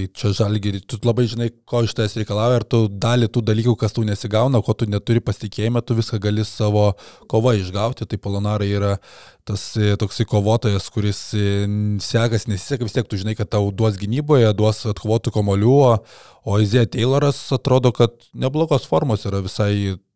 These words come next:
Tas metimas jo nėra stabilus, bet jisai turi tą pirmą savo žingsnį, kai mes kalbėjome, tai čia pirma pozicija yra svarbiausia, kaip jam seksis integruotis, nes iš to daugiausiai reikalaujama ir iš to daugiausiai priklauso tavo rezultatas. Tai Tayloras atrodo greičiau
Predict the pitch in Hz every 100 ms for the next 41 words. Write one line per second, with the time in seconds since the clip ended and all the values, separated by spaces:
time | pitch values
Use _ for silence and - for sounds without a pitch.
0 | _ _ _ 117 - 110 - 127 107 107
1 | 107 117 107 110 98 127 135 127 98 120
2 | 110 107 - - _ 117 107 107 107 117
3 | 107 - 110 101 101 98 127 - 147 143
4 | 131 - 117 123 127 113 113 110 - 123
5 | 107 120 117 107 139 - 104 98 101 107
6 | 107 110 110 113 113 - 113 107 104 -
7 | 123 107 104 101 117 113 - 101 - -
8 | 110 101 104 107 110 104 104 101 104 120
9 | 123 120 113 113 113 - - - - -
10 | _ - 113 107 117 117 117 - 117 113
11 | 117 117 120 117 117 113 120 143 131 98
12 | - 107 101 101 - 104 113 117 117 113
13 | 117 117 107 110 - 147 131